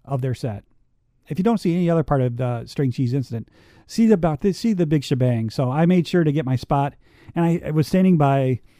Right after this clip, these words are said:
longtime Electric Forest people. W-, they were hippies. They had really long, uh, you know, well, actually, one of them didn't have any hair. He'd kinda gone bald. But the other guy had long hair. A-, and, uh,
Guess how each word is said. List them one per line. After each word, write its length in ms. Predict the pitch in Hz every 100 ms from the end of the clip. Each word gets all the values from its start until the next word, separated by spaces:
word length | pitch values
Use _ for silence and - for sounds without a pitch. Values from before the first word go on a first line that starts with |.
| - - 143
longtime 920 | 139 147 196 233 220 160 143 143 123
Electric 320 | 135 131 127
Forest 320 | 151 143 127
people. 480 | 131 120 117 113 - -
W-, 500 | 139 - 139 131 143
they 140 | 143
were 160 | 139 131
hippies. 480 | 165 143 113 - -
They 140 | - 120
had 160 | 120
really 240 | 147 143 127
long, 500 | 120 131 135 131 123 _ - -
uh, 80 | 143
you 180 | 135 135
know, 220 | 123 120 143
well, 240 | 139 147
actually, 240 | 147 131
one 140 | 127 139
of 60 |
them 100 | 117
didn't 180 | 120 117
have 120 | 113
any 140 | 117 110
hair. 120 | 107
He'd 100 | 117
kinda 160 | 120 110
gone 180 | 104
bald. 240 | 101 101 104
But 80 | 151
the 60 | 277
other 80 | 262
guy 100 | 156
had 140 | 117
long 180 | 107 101
hair. 240 | 104 - _ _ _ - - -
A-, 40 |
and, 480 | 143 127 139 135 131
uh, 220 | 123 123